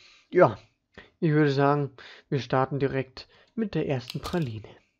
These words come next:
Und hier haben wir einen Pekanusbaum X X L, der ja jetzt zum letzten Mal dabei ist. Judasbaum. So,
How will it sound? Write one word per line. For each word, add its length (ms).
Und 80
hier 160
haben 80
wir 80
einen 120
Pekanusbaum 640
X 160
X 160
L, 120
der 160
ja 140
jetzt 260
zum 120
letzten 280
Mal 60
dabei 280
ist. 180
Judasbaum. 800
So, 220